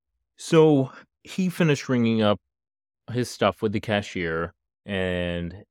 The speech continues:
then left with her. Michelle described him as scruffy, and his hair was thick, wavy,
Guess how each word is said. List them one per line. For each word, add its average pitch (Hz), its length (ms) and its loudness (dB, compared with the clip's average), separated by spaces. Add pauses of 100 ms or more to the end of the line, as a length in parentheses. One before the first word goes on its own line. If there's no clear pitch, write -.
(160)
then 90 520 -2
left 135 380 -6 (340)
with 98 180 -4
her. 71 240 -10 (1800)
Michelle 123 380 0
described 120 560 -2
him 90 560 -4 (300)
as 104 200 -8
scruffy, 98 680 -4
and 92 360 -8
his 95 180 -14
hair 104 120 0
was 92 200 -6
thick, - 420 -4 (320)
wavy, 101 560 -2